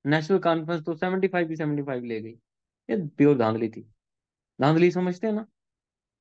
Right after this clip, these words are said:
उसके बाद कश्मीर की एक, एक political conference बना दी गई, और इसी तरह से नाइनटीन फिफ्टी सेवन आया, और, अ, फिर फिफ्टी एट, फिफ्टी एट के अंदर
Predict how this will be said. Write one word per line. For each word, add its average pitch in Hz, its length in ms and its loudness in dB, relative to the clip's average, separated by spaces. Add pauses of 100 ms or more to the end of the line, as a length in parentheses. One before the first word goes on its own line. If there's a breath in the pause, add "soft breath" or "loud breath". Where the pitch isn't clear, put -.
उसके 185 180 2
बाद 175 400 2 (220)
कश्मीर 180 360 2
की 185 100 0
एक, 170 160 -2 (160)
एक 151 180 -6
political 170 440 0
conference 151 380 -2
बना 131 240 0
दी 131 120 -2
गई, 120 240 -2 (580)
और 127 260 4
इसी 135 180 -6
तरह 135 200 0
से 135 180 -2
नाइनटीन 135 340 -2
फिफ्टी 139 260 -8
सेवन 135 280 2
आया, 123 320 2 (640)
और, 117 360 0
अ, - 1600 -10 (120)
फिर 135 140 -6
फिफ्टी 131 280 0
एट, 127 300 2 (720)
फिफ्टी 139 240 -2
एट 135 180 0
के 131 100 -6
अंदर 123 200 -2